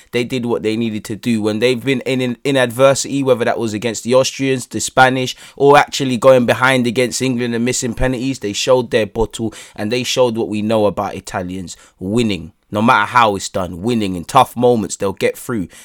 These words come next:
you know, and you have to admire it. So like I said, big up, you know, it couldn't have happened to a nicer person, you know. I like what Italy stand for. I like Roberto Mancini. And for the world, it's a victory because the English are seen as arrogant,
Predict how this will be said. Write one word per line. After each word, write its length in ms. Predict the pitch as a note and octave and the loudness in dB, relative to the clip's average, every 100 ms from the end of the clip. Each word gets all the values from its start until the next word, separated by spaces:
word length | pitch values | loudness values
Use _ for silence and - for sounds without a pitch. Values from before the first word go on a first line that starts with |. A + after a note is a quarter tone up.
| - | -8
you 200 | F#2+ F2 | -4 -2
know, 160 | F#2+ | -4
and 180 | F2+ G2+ | -4 -2
you 60 | A2+ | 4
have 200 | B2+ - | 4 4
to 120 | A#2+ | -2
admire 480 | G#2 B2 C3 A2 F2+ | 0 2 2 2 0
it. 140 | - | -8
So 100 | - | -8
like 240 | G#2 B2+ - | -4 -2 -2
I 60 | |
said, 320 | B2 A#2+ G#2 - | -4 -4 -6 -6
big 160 | C3 | 0
up, 120 | C#3 | 0
you 120 | B2+ C#3 | 0 -4
know, 80 | |
it 80 | C3 | -4
couldn't 180 | E3+ D#3 | -4 -4
have 80 | C#3+ | 0
happened 300 | C#3+ C3 A2+ | -2 -2 -6
to 100 | A2 | -4
a 60 | |
nicer 340 | A2+ A2+ - G#2 | 0 -2 -2 -6
person, 480 | B2 A#2+ - G2 F2 | -2 -2 -2 -8 -8
you 120 | F2 | -6
know. 180 | F2+ - - - | -8 -10 -16 0
I 140 | A#2+ | 4
like 260 | B2 B2 F#2+ | 6 4 2
what 180 | A#2 - | -4 -4
Italy 300 | G#2 A2 G#2+ | -6 -4 -4
stand 340 | - B2+ B2 | 0 2 0
for. 220 | - A#2+ | -4 -4
I 60 | G2 | -2
like 220 | A#2 A2+ | -2 -2
Roberto 560 | G#2+ F#2+ G#2+ G2+ - F#2+ | -4 0 0 0 -2 -2
Mancini. 680 | G2 F#2+ - A#2 G#2+ F2+ - - - | -2 -4 -6 -6 -6 -8 -10 -20 -6
And 160 | A#2+ - | -4 0
for 120 | C#3+ | 2
the 120 | C3+ | 4
world, 300 | C#3+ D#3+ C#3+ | 6 4 4
it's 140 | C3+ B2 | 0 -4
a 60 | |
victory 380 | A2+ C#3 - C3+ | -2 -6 -4 -6
because 320 | B2 B2+ C3 | -6 -6 -6
the 140 | B2+ C#3+ | -4 -2
English 320 | C3 C3 C3+ | -2 -4 -6
are 40 | |
seen 300 | - C#3 B2+ | -6 -6 -6
as 120 | A#2+ - | -8 0
arrogant, 560 | C#3+ C3+ A#2 G2 D#2+ | 2 2 0 -8 -10